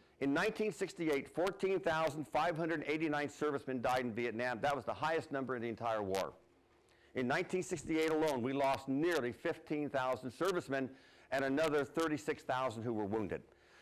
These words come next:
By nineteen sixty-eight, America was, was demanding that we do something about Vietnam.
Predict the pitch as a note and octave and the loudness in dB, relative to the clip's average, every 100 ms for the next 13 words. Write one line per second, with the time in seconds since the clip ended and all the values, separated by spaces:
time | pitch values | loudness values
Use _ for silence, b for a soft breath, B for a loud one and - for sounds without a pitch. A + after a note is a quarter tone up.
0 | B B2+ B2 D#3+ F#3+ F#3+ F#3+ - F3 - | B -2 0 -2 -2 -2 -4 -2 -6 -4
1 | E3+ C3+ C3 - A#2+ B2+ B2 B2+ D3+ F3 | -2 0 0 -2 -2 0 2 2 2 2
2 | E3 D#3 D#3 A#2+ A#2 - G2+ A2+ G#2+ - | 2 0 -2 0 -2 -6 -6 -2 -2 0
3 | A#2+ A#2 D#3+ E3+ D3+ D3 A2+ A2+ A#2 G2 | 0 0 0 0 0 -2 -2 -2 -4 -2
4 | C#3 E3+ E3 - E3 D3+ D3 C#3 B2 B2+ | 0 2 0 -2 -2 -2 0 -2 0 0
5 | B2+ G#2 B2+ A#2 A#2 C#3+ B2 | 0 -2 -2 0 0 0 -2